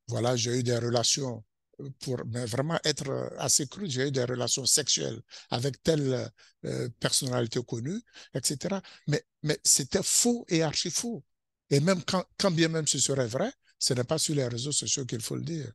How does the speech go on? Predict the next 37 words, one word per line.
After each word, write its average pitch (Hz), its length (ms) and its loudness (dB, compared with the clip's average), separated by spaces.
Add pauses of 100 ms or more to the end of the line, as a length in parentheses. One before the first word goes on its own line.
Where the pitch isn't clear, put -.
(340)
mais 139 220 -2 (360)
parce - 160 0
que 175 100 -2
c'est 139 180 2
une 151 100 0
atteinte 180 640 0 (360)
à 131 120 4
l'intimité 139 580 0
de 147 60 -4
la 135 120 0
vie 131 140 -2
privée. 110 420 -8 (360)
Et 120 120 0
là, 156 300 4 (680)
le 127 120 0
tribunal 151 460 2
vous 131 200 -2
condamne, 135 420 0 (340)
quand 208 240 4
bien 151 300 4
même 143 340 0 (480)
vous 165 140 4
pourriez 151 380 4
rapporter 139 680 0
la 139 140 4
preuve 220 320 2
de 135 100 2
la 123 120 4
véracité 139 540 2
de 143 80 -8
ce - 100 -4
que 143 100 -6
vous, 123 180 -6
vous 120 140 -8
di-, 123 220 -6
vous 135 180 -4
dites. 113 340 -8